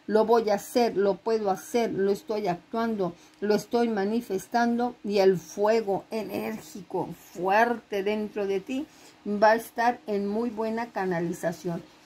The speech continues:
Esto que nos da a entender que tienes energías de poder que siguen caminando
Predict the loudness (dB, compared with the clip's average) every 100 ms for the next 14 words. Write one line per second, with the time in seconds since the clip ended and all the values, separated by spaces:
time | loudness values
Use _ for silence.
0 | -2 0 0 -2 0 0 0 2 2 2
1 | 0 -2 -2 -4 -4 -6 -4 -4 -4 -4
2 | -4 -4 -2 2 2 0 -4 -4 -2 -4
3 | -4 -8 -4 -4 -2 -4 -2 -2 -2 -2
4 | -2 -2 -2 -4